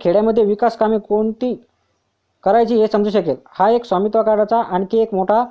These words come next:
लाभ होणार आहे. स्वामित्व योजनेमुळे पंचायती राज व्यवस्था मजबूत होण्यास देखील मदत होणार आहे आणि सरकार गेल्या सहा वर्षापासून ग्रामपंचायतीच्या बळकट करण्यासाठी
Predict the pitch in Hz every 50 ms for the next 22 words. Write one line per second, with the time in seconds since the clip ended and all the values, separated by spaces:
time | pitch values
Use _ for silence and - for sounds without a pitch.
0 | _ _ _ _ _ _ - 156 185 196 208 190 196 180 165 143 117 - - _
1 | _ _ _ _ _ _ _ _ _ _ _ _ _ _ _ _ _ _ _ _
2 | _ _ _ _ _ _ _ _ _ _ _ _ _ _ _ _ _ _ _ _
3 | _ _ _ _ - 180 175 208 240 233 277 269 262 262 262 247 262 262 262 262
4 | 247 247 233 226 226 240 233 247 240 247 247 220 233 233 233 233 240 - 247 240
5 | 233 208 208 214 208 226 214 208 208 214 214 202 214 214 214 208 202 196 208 202
6 | 190 180 180 190 190 202 226 226 - _ _ _ - 185 190 202 190 - - 180
7 | 170 175 - 240 214 156 151 175 202 208 214 208 - 190 196 214 214 220 208 -
8 | 220 214 214 220 220 202 196 202 202 202 185 202 202 202 220 214 214 220 202 190
9 | 202 196 202 208 196 208 196 196 202 202 - 185 180 226